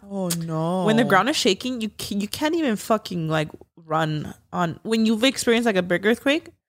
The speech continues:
Speaker 2: like, you
Speaker 1: There's
Speaker 2: can't.
Speaker 1: no way of even
Speaker 2: You're, like, running and, like, you feel like you're, like,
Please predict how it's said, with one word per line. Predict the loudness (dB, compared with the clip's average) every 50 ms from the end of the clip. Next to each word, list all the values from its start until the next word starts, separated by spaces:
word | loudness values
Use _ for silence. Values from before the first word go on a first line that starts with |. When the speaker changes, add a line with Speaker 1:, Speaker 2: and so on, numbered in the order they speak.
| _ _ _ _ _ _ _ _ _ _ _ _ -2
Speaker 2:
like, | 2 2 2 2 0
you | 0 0 0
Speaker 1:
There's | 0 0 2
Speaker 2:
can't. | 4 4 4 4 2
Speaker 1:
no | 0
way | -2 -4
of | -4 -4
even | -6 -6 -6 -8 -8 -10 -12 -12 -6 0
Speaker 2:
You're, | 2 2 4
like, | 4 2 2 0
running | -4 -2 2 2 2 2 2 0 -2 -2 -4 -6 -10 _ -4 -2
and, | 0 0 2
like, | 2 0 0 0 -4
you | -4
feel | -2 2 2 2
like | 2 2 2 2
you're, | 0 2
like, | 2 2 0 -2